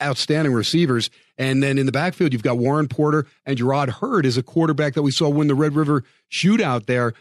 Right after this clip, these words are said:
a couple years ago against Oklahoma. And this guy's got talent as well. I love Malik Jefferson as far as, uh, linebacking core.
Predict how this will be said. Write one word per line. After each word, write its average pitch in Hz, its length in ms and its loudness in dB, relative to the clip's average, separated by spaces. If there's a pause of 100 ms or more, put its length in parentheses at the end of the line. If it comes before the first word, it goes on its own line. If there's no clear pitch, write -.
(140)
a 123 120 -2
couple 135 300 -2
years 131 240 2
ago 120 160 0
against 123 260 -2
Oklahoma. 127 640 0 (220)
And 110 140 0
this 170 160 2
guy's 127 300 -2
got 120 260 -2
talent 127 340 -2
as 117 140 -2
well. 143 340 0 (180)
I 107 80 -8
love 139 220 0
Malik 139 240 2
Jefferson 143 520 -2
as 110 80 -2
far 127 280 -2
as, 117 140 0
uh, 120 120 0
linebacking 131 520 -2
core. 131 260 0